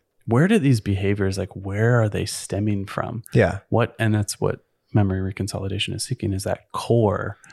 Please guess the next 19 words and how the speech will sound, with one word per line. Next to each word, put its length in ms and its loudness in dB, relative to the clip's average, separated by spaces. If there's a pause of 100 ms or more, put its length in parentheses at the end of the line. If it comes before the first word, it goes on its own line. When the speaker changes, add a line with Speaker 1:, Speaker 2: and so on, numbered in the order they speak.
(320)
Speaker 1:
of 340 0
this 220 0
directionality 1300 -2
Speaker 2:
Right. 240 4
Speaker 1:
that 140 0
the 60 -4
brain 300 -2
is 120 -6
seeking. 640 0
Speaker 2:
Yeah. 200 4
If 140 -2
we 100 2
chase 500 4
the 240 -4
direction 520 4
the 60 -2
brain 280 0
is 120 2
seeking, 500 -2